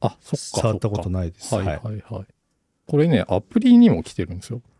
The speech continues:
Speaker 2: あ、そうなんすね。
Speaker 1: そう、だからアプリで写真撮って、これなんだろうみたいな説明してもらおうとすると、ある程度説明してくれたりとか、
Speaker 2: うん。へー。
Speaker 1: したりとか、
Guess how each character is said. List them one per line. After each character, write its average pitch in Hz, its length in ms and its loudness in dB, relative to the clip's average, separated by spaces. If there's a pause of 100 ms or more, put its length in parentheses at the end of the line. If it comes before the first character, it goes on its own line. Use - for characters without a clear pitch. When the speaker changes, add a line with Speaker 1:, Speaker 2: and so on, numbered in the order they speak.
(120)
Speaker 2:
あ、 131 220 2
そ 240 200 0
う - 20 2
な 101 100 2
ん 90 60 -4
す - 160 -12
ね。 80 160 -12
Speaker 1:
そ 98 200 -4
う、 110 40 -2
だ 110 80 -2
か - 100 -4
ら 90 160 -2
ア 104 60 -2
プ - 240 -8
リ 180 160 2
で 165 240 6
写 110 200 0
真 147 280 2
撮 151 140 4
っ - 40 -4
て、 90 500 0 (100)
こ - 120 -4
れ 110 120 2
な 110 140 2
ん 107 120 4
だ 80 120 0
ろ - 100 -4
う 85 60 -6
み 87 80 -4
た 90 160 -6
い 87 40 -6
な 87 140 -8 (300)
説 - 340 -4
明 107 200 4
し - 140 -4
て 113 100 2
も 104 120 2
ら 104 80 4
お 101 100 2
う 101 60 -2
と 101 100 -2
す - 120 -4
る 101 120 0
と、 90 380 -4
あ 101 60 0
る 107 120 0
程 123 240 4
度 80 120 0
説 - 300 -4
明 87 200 -2
し - 100 -6
て - 60 -4
く 95 100 -4
れ 87 100 -2
た 87 140 -4
り 90 100 -10
と - 100 -10
か、 - 140 -12
Speaker 2:
う - 40 -8
ん。 95 40 -14 (420)
へ 87 600 -12
ー。 - 40 -20 (120)
Speaker 1:
し - 120 -20
た 101 140 0
り 95 120 -10
と - 160 -12
か、 87 500 -4